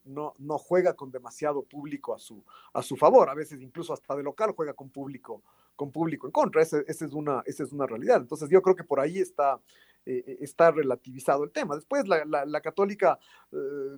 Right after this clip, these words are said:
por su forma de, de jugar y por el equipo que tiene, mm, independientemente de lo que hubiese pasado ayer, no se va a ir a, no se va a ir a esconder, ¿no? Ya lo demostró en, en Montevideo. El, el, aquí la,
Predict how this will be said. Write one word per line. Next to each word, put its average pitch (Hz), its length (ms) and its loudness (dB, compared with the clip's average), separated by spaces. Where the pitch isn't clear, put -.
por 156 160 0
su 202 120 -8
forma 202 420 2
de, 147 180 -10
de 135 100 -12
jugar 175 380 -2
y - 20 0
por 147 180 -10
el 131 60 -8
equipo 185 360 -4
que 139 120 -8
tiene, 180 540 0
mm, 120 320 -18
independientemente 180 840 -2
de 165 60 2
lo 139 80 -2
que 147 100 -14
hubiese 180 260 -2
pasado 160 380 4
ayer, 180 280 6
no 190 280 2
se 208 160 0
va 180 120 8
a 180 60 6
ir 185 200 -2
a, 123 260 -4
no 180 200 -6
se 196 140 -8
va 151 100 -2
a 151 40 -4
ir 175 160 -4
a - 20 -6
esconder, 151 540 0
¿no? 135 240 -14
Ya 143 120 -4
lo 151 140 -2
demostró 139 480 -4
en, 120 140 -8
en 117 180 -16
Montevideo. 143 520 2
El, 156 180 -2
el, 160 140 0
aquí 220 280 -2
la, 175 200 4